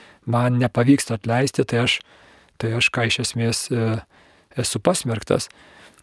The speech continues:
Ne, čia yra krypties parodymas. Jėzus sako, „Stenkis iš visų jėgų ir prašyk mano pagalbos. Ir ta pagalba į mano širdį, kol ateis, gali užtrukti laiko.“ Bet mes turime nenustoti prašyti, nenus-, nenustoti stengtis,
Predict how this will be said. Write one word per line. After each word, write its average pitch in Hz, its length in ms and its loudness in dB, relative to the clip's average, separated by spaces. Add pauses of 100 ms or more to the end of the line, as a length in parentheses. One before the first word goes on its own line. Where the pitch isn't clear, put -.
Ne, 120 340 2 (500)
čia - 160 2
yra 147 240 4
krypties 135 540 2
parodymas. 135 600 2
Jėzus 135 280 2
sako, - 340 0
„Stenkis 151 500 2
iš - 140 -2
visų 143 240 2
jėgų 127 480 4 (540)
ir - 140 2
prašyk 147 340 0
mano 135 200 2
pagalbos. - 640 0 (640)
Ir 117 180 2
ta - 140 4
pagalba 147 720 4 (100)
į 127 80 0
mano 127 220 2
širdį, 147 440 2
kol 127 220 4
ateis, 131 320 2
gali 127 220 2
užtrukti 127 360 0
laiko.“ 127 400 2 (560)
Bet 117 280 0
mes 127 200 2
turime 127 580 0
nenustoti 120 680 2
prašyti, 123 580 0
nenus-, 135 260 0
nenustoti 127 460 2
stengtis, 110 720 0